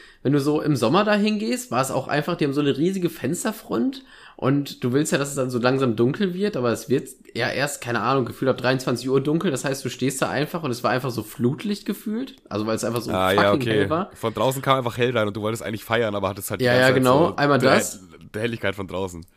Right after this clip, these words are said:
Speaker 1: Und da hat sich so die Luft gestaut, Alter. Du, also du musstest da, also du musstest dir den Weg da frei boxen, weil die Luft war so,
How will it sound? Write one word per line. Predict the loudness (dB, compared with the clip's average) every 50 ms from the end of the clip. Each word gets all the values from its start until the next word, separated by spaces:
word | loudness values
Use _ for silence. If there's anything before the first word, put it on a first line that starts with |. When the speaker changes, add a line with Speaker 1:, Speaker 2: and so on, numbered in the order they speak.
| _ _
Speaker 1:
Und | 2 6 8 8 8 8 6
da | 4 4 4 4
hat | 2 2 2 0
sich | 2 2 2 4 4 2 -2 -2
so | -2 2 4 4 4 6 4 2 2 0 0 0 2 2 2 2
die | 2 4 4 4
Luft | 4 4 4 4 4 2 0 -6 -10 -12 -4 0
gestaut, | 0 0 0 0 -4 -4 -4 -4 -2 0 0 0 0 -2 -4 -6
Alter. | -4 -2 -2 -2 -2 -2 -2 -2 -4 -6 -14 -20 -20 -20 -10 -8
Du, | -6 -6 -6 -6 -4 -2
also | 0 2 4
du | 6
musstest | 6 6 6 6 4 2 4
da, | 4 4 4 2 0 -4 -10 _ _ _ -14 -12 -12 -10 -12 -12 -12 -16 -20 -20 _ -16 -10 -6
also | -4 -2 0
du | 4
musstest | 4 4 4 4 4 4
dir | 6
den | 6 6 6 4
Weg | 4 2 2
da | 0 -4
frei | -4 -4 -4 2 4 4 4
boxen, | 4 4 2 2 2 0 -2 -2 -2 0
weil | 0 0
die | 2 4
Luft | 2 2 2 0 -2 -2
war | 0 0 2
so, | 4 4 4 4 2